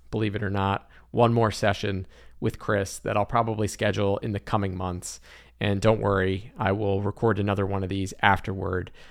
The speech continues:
and I'll give you an update on, you know, what he tells me and what his thoughts are. But we reconvened after this beta course based on his advice on validating a product.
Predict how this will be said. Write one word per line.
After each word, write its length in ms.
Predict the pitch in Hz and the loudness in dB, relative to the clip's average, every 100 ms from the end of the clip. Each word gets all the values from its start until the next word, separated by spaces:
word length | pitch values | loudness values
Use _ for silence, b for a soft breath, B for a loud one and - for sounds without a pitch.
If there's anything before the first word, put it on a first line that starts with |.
| B B - | B B 0
and 340 | 104 95 95 | 4 4 4
I'll 100 | 95 | 4
give 160 | 107 101 | 2 -2
you 100 | 95 | 0
an 60 | |
update 480 | 101 - 101 98 - - | 0 0 0 0 -2 -4
on, 480 | 104 98 95 92 92 _ - | 0 2 0 -2 -6 _ -8
you 120 | 113 | -4
know, 80 | 98 | -2
what 160 | 104 | 0
he 100 | 107 | 0
tells 320 | - 135 151 135 | 4 6 6 4
me 180 | 156 | 2
and 120 | 135 117 | 2 2
what 80 | |
his 160 | 107 98 | 0 2
thoughts 320 | 113 110 - | 6 6 4
are. 240 | 98 95 - B B B - | 2 2 -2 B B B 4
But 400 | 113 110 - - _ _ _ _ - - | 8 8 4 -20 _ _ _ _ -14 0
we 160 | 135 160 | 4 6
reconvened 680 | 170 170 143 123 123 113 117 | 4 4 4 6 6 4 6
after 300 | 113 - 117 | 6 6 0
this 160 | 101 | -2
beta 280 | - 104 101 | 0 0 0
course 400 | - 104 101 - | -2 -2 -2 -4
based 380 | - 104 101 104 | -4 -2 -2 -2
on 180 | 104 98 | -2 0
his 240 | 107 107 | -2 0
advice 600 | 101 101 95 95 92 - B B | -2 2 2 2 -4 -10 B B
on 220 | - 104 98 | 2 4 6
validating 540 | 101 101 101 98 92 | 6 6 4 0 -2
a 40 | |
product. 600 | - 104 92 92 92 - | -4 0 0 0 -4 -6